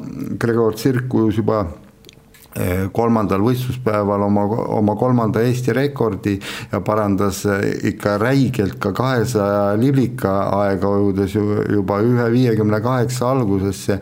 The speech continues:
Nüüd ongi tal tekkinud, eh, huvitav olukord, et tal, tal on alasi valida, mille pealt teha, et nii kakssada liblikat kui kakssada vabalt on talle, noh,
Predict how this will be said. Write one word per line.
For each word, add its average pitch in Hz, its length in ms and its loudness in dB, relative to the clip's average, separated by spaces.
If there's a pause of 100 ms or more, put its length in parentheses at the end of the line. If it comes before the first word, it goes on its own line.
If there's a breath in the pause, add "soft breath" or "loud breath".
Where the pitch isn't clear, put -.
(260 loud breath)
Nüüd 120 160 2
ongi 131 240 2
tal 104 160 0
tekkinud, 110 540 0
eh, - 420 -8
huvitav 123 560 2
olukord, 98 560 0
et 101 160 0
tal, 117 220 0 (160)
tal 110 180 2
on 143 300 4
alasi 120 480 0 (340)
valida, 117 380 2
mille 101 260 2
pealt 92 220 -2
teha, 110 320 0 (180)
et 98 240 -2
nii 117 420 2
kakssada 123 600 -2
liblikat 120 800 -2 (380 loud breath)
kui 104 160 0
kakssada 120 500 0
vabalt 127 480 -2
on 101 80 2
talle, 104 640 0
noh, 117 240 -2